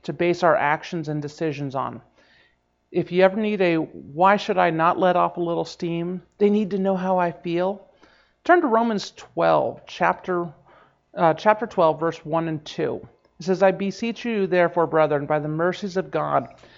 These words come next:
that you present your bodies a living sacrifice, holy and acceptable unto God, which is your reasonable service.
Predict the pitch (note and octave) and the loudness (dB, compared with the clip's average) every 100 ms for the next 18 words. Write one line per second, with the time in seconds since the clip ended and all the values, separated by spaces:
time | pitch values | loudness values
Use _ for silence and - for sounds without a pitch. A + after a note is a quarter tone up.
0 | - - D#3 E3 D#3 D#3 C#3 F3+ G3 - | -14 -8 -6 -6 -6 -6 0 0 -2 -6
1 | F3 E3+ F3 D#3+ D3 C#3+ D#3 E3+ F3 D#3 | -2 0 0 -2 -4 -4 -4 -4 -6 -4
2 | E3 D#3+ D3+ - - - - _ _ _ | -4 -4 -8 -6 -6 -6 -12 _ _ _
3 | - F3+ G3 A#3+ B3 - D3 C#3+ - F#3+ | -2 2 2 0 -6 -10 -10 -12 -6 -6
4 | G#3+ G3 G3 G3 G3+ E3+ D#3 C#3 B2 - | -4 -4 -2 -2 -4 -2 0 0 -2 -8
5 | - - _ _ E3+ D#3+ D3 D3 D3+ E3+ | -20 -20 _ _ -8 -8 -6 -4 -2 -4
6 | F3+ E3 D#3 - D3+ C#3 - - | -4 -4 -6 -4 -4 -4 -6 -10